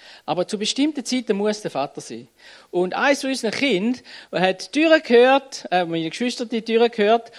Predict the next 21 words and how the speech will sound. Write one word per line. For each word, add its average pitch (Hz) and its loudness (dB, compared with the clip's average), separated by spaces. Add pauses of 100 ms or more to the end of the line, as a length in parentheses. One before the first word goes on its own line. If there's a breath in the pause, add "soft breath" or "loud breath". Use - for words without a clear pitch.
(180 loud breath)
und 220 0
springt 247 2
einfach 247 -2
die - -10
Stegen 240 0
ab. 151 -2
Das 156 -8
heisst, 175 -4
nicht 254 -2
so 233 4
laufen, 143 0
sondern 160 -4
springt. - -4 (760 loud breath)
Und 196 -6
der 196 -2
Vater 233 2
hat 208 -2
das 185 -6
gewusst 294 0
oder 170 -2
gehört 247 4